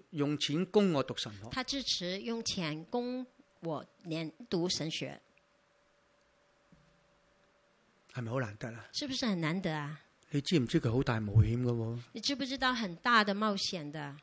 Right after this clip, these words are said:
Speaker 1: 如果我嫁咗畀我，
Speaker 2: 如果她嫁給我，
Speaker 1: 我再吸毒，
Speaker 2: 我再吸毒，
Speaker 1: 佢一生就盡毀。
Speaker 2: 她的一生就完了。
Speaker 1: 但係佢肯嫁畀我。
Speaker 2: 但是她願意嫁給我。
Speaker 1: 因為佢話，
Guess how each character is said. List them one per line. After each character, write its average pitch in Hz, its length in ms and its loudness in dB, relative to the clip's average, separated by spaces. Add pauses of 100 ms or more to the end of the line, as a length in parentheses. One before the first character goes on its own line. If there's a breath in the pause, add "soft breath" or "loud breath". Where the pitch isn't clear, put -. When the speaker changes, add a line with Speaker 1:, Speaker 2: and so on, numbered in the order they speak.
(400)
Speaker 1:
如 135 180 0
果 170 120 2
我 143 100 2
嫁 135 180 0
咗 147 160 2
畀 143 200 6
我， 117 260 -2 (260 loud breath)
Speaker 2:
如 285 120 -2
果 262 100 6
她 233 360 4
嫁 254 220 2
給 196 180 0
我， 156 340 0 (560)
Speaker 1:
我 135 140 0
再 131 160 2
吸 135 160 -2 (120)
毒， 113 140 -8 (180)
Speaker 2:
我 196 100 -6
再 240 180 -6
吸 269 260 -2
毒， 170 280 -4 (560)
Speaker 1:
佢 135 100 -2
一 143 120 0 (100)
生 135 180 -2
就 113 100 -4
盡 107 160 -8 (100)
毀。 98 100 -10
Speaker 2:
她 240 120 -2
的 226 100 -4
一 233 140 -4
生 226 320 -4
就 214 140 -4
完 151 240 -6
了。 151 220 -12 (160)
Speaker 1:
但 127 160 -4
係 113 40 -4
佢 123 80 -2
肯 135 120 -2
嫁 113 160 -2
畀 110 220 0
我。 101 80 -12
Speaker 2:
但 247 120 -4
是 240 100 -8
她 220 140 -2
願 208 280 0
意 202 160 -4
嫁 180 220 -6
給 151 160 -4
我。 156 140 -4
Speaker 1:
因 202 100 6
為 143 160 6
佢 135 320 4
話， 120 240 -4